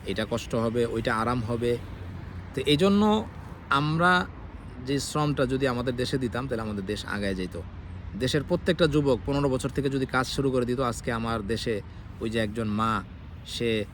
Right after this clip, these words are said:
তার সন্তানকে কোলে নিয়ে রিক্সা চালায়, এরকম কিছু দেখতে হইতো না। আমার দেশে মানুষ না খায় মরতো না। আপনারই বা আমারই কোনো আত্মীয় স্বজন হয়তো বা প্রত্যেকেরই পাবো যার ঘরে খাবার নাই। এরকম কিছু হইতো না যদি আমরা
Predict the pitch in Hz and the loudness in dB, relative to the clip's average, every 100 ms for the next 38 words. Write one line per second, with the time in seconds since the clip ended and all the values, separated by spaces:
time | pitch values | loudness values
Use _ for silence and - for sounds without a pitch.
0 | - - - 110 101 - 123 123 113 113 | -12 -14 -8 -6 -4 -2 -2 -2 -2 0
1 | 120 120 113 113 110 107 101 101 107 104 | 0 0 0 -2 -4 -2 -2 -2 -4 -6
2 | 101 101 98 - 92 92 104 113 110 104 | -6 -4 -6 -6 -6 -4 -4 -2 -4 -4
3 | 113 107 98 107 101 110 101 85 95 92 | -4 -4 -4 -4 -4 -4 -4 -6 -6 -4
4 | 101 80 127 123 107 104 101 113 117 - | -4 -4 -2 -2 -2 -2 0 0 -2 -2
5 | - - - 110 107 98 - 110 101 98 | -8 -10 -8 -2 -2 -2 -2 -4 -2 -4
6 | 92 98 98 95 127 - 123 120 101 98 | -2 -4 -4 -4 -4 -2 0 0 0 0
7 | 92 95 85 - 101 101 104 104 104 95 | -2 -2 -4 -6 -4 -4 -2 -2 -2 -2
8 | 87 - - - - - - - 60 60 | -4 -4 -6 -4 -4 -4 -4 -4 -4 -4
9 | - - - - - - - - - - | -4 -4 -6 -6 -8 -6 -8 -8 -2 6
10 | 190 202 202 165 160 120 139 156 131 143 | 8 10 8 8 6 6 6 6 4 2
11 | 135 123 110 113 | 2 2 0 0